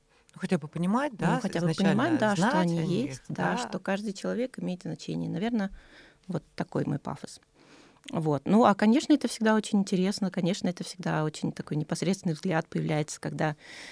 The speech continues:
Speaker 2: человек, который раньше не занимался театром, вдруг познаёт его какие-то, эм, какие-то приёмы, какие-то способы, когда он вдруг чувствует, что на него смотрят. Это всегда,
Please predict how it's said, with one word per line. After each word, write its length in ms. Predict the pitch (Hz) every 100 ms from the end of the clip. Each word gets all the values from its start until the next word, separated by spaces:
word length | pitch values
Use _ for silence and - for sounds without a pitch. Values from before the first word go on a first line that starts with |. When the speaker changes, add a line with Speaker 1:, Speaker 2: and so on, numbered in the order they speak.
| - -
Speaker 2:
человек, 340 | - 208 156
который 320 | - - 160
раньше 300 | 147 143 -
не 80 | 165
занимался 400 | 160 151 - -
театром, 380 | - 190 - 185
вдруг 260 | 143 151 -
познаёт 480 | 170 151 147 139
его 320 | 156 135 131 147 _ - - -
какие-то, 600 | - - 160 - 139 147 _ - - - -
эм, 640 | - 143 135 139 147 139 -
какие-то 440 | 151 - 139 -
приёмы, 640 | - - 202 156 160 180 180
какие-то 360 | 175 - 165 156
способы, 600 | - - 147 - 160 151
когда 300 | 139 147 151
он 80 | 151
вдруг 180 | 151
чувствует, 420 | - 165 - 151 -
что 200 | - 135
на 80 | 147
него 220 | 147 143
смотрят. 640 | - 147 151 - - - -
Это 200 | 151 175
всегда, 480 | - 131 156 180